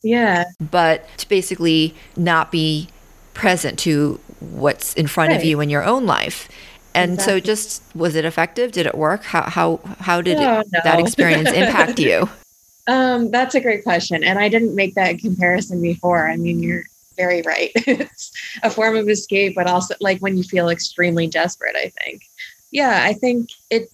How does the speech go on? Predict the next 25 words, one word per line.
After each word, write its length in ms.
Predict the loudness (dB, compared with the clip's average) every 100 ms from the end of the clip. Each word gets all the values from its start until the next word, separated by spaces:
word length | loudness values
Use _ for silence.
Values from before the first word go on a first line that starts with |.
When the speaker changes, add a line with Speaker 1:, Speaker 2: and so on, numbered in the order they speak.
| _
Speaker 1:
it 200 | -2 -2
provided 440 | 0 -2 2 2 2
me 140 | 2
with 200 | 0 -2
distraction, 760 | -4 -8 -2 -2 -2 -2 -2 0
which 220 | -2 -2
I 80 | -2
guess 280 | 0 0 -2
you 100 | -4
could 260 | -2 -4
say 440 | -6 -2 2 2 2
is, 500 | 2 2 0 -2 -10
was 140 | -6 -4
helpful 400 | 0 -2 0 -4
to 120 | 0
an 100 | 0 -2
extent, 600 | -4 -4 0 0 0 -4 -10 -18 -20 -16 -4
but 380 | 2 2 2 -2 _ -20 -18 -4
in 100 | 0
the 100 | 0
long 320 | 0 0 0
term, 300 | -2 -2 -2
not 180 | -2 -2
at 100 | -2
all. 360 | -2 0 0